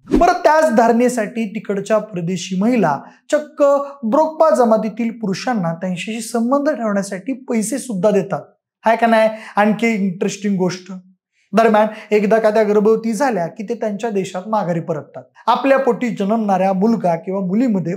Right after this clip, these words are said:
उच्च कुळातील कर्तृत्व असणाऱ्या व्यक्तींचा अंश असावा,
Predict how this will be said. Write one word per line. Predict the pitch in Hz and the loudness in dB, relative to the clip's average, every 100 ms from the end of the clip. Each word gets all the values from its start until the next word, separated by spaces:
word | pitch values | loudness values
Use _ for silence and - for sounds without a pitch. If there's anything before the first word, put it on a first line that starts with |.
| 226 | -6
उच्च | 196 - | -6 -4
कुळातील | 262 220 208 202 233 | 0 2 2 2 -4
कर्तृत्व | 233 208 190 226 190 196 | -2 -2 -2 -6 -4 -6
असणाऱ्या | 196 190 190 190 | -6 -6 -4 -4
व्यक्तींचा | 170 - 185 180 180 | -6 -8 -8 -6 -4
अंश | 190 - 277 311 | -6 -2 -2 0
असावा, | 240 202 220 233 160 | 0 0 2 2 2